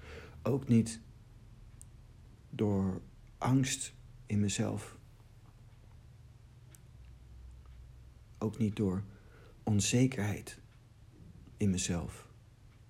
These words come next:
Zonder te capituleren. En ook door zich, door zich voor te bereiden op verdere moeilijkheden.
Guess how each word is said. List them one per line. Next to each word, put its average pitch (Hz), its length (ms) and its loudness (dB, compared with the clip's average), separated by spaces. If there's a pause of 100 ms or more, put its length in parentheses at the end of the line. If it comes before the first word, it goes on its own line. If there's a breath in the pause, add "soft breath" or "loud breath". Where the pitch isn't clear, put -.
(2250 loud breath)
Zonder 160 440 0
te 123 140 -4
capituleren. 104 800 -4 (2750)
En 104 180 2
ook 120 300 -2 (800 loud breath)
door 120 160 2
zich, - 300 -4
door 117 240 0
zich 101 200 -4
voor 170 300 -2
te - 120 -6
bereiden 98 500 -4 (440 loud breath)
op - 120 -14
verdere 120 340 0
moeilijkheden. 107 680 6